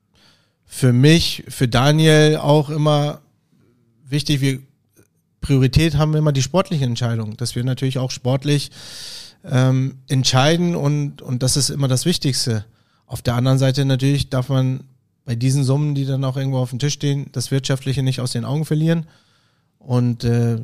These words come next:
ja, Daniel und ich haben ein sehr gutes, ein sehr offenes Verhältnis, reden und diskutieren über alles. Und ich habe ihn auch die ganze Zeit in diese Themen eingeweiht und mitgenommen. Ich kann's auch irgendwo verstehen, aber ich habe ja auch vorhin betont,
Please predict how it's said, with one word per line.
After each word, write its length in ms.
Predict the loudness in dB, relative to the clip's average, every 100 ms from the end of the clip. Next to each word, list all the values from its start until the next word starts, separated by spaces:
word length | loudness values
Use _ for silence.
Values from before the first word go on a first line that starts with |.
| -6
ja, 260 | -4 -4 -6 -8
Daniel 300 | -2 0 0
und 100 | 0
ich 140 | -2
haben 160 | -2 -4
ein 240 | -6 -4
sehr 160 | -2 -2
gutes, 460 | -2 0 0 0
ein 60 | -2
sehr 160 | 0 0
offenes 320 | 0 0 0
Verhältnis, 580 | 0 -2 0 -2 -2 0
reden 240 | 0 0
und 120 | -2
diskutieren 440 | -2 -6 -2 0 0
über 200 | -2 -2
alles. 300 | -2 -2 -2
Und 400 | -4 -6 -12 -18
ich 140 | -10
habe 100 | -6
ihn 60 | -4
auch 100 | -4
die 100 | -4
ganze 280 | -4 -4 -4
Zeit 220 | -2 -2
in 100 | -2
diese 220 | -2 -2
Themen 340 | -2 -2 -2 -6 -14 _ _ _
eingeweiht 560 | 0 2 4 4 2 0
und 100 | 0
mitgenommen. 600 | 0 0 2 4 2 -2 -10 _ _ _ _ _ _ _ _ _ _ _ _ _
Ich 120 | -8 -4
kann's 480 | -2 -2 -4 -4 -8 _ -6
auch 220 | -4 -2
irgendwo 260 | 0 0
verstehen, 600 | 2 0 0 2 2 0 -2
aber 160 | -2
ich 100 | 0
habe 80 | 0
ja 80 | -2
auch 80 | -2
vorhin 320 | -2 -2 -2
betont, 540 | -2 0 2 2 -2